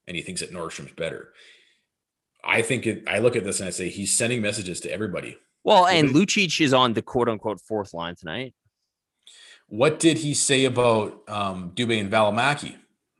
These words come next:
Speaker 1: After this, after game two against the Jets, somebody asked him, I think it was Pike. Pike asked him, "Why those two guys?" And he says, "They have to be better players for us.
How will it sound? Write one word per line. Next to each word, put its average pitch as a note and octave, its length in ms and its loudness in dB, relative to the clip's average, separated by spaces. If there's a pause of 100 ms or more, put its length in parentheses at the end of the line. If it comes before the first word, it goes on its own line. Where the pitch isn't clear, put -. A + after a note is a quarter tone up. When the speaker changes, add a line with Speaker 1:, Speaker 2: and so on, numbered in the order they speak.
(180)
Speaker 1:
After A#2+ 320 -4
this, G2+ 280 -12
after C3+ 320 2
game B2+ 280 0
two C3+ 180 0
against A#2 220 0
the F#2+ 60 -4
Jets, G2 320 -2
somebody G#2 300 -2
asked C#3+ 300 0
him, G#2 260 -10 (560)
I - 20 -20
think A2 100 -10
it G2 40 -4
was - 80 -6
Pike. - 420 -4 (160)
Pike B2+ 220 0
asked F#2 260 0
him, A2 260 -10 (1400)
"Why F#2+ 260 0
those B2 220 4
two A2 140 -8
guys?" C2+ 480 -8 (680)
And F2+ 80 -18
he F2 60 -10
says, F#2+ 480 -8 (560)
"They F#2 180 4
have G#2 340 2
to G#2+ 60 -8
be G#2+ 80 0
better G#2+ 200 0
players A#2 360 0
for F#2+ 160 -8
us. - 340 -10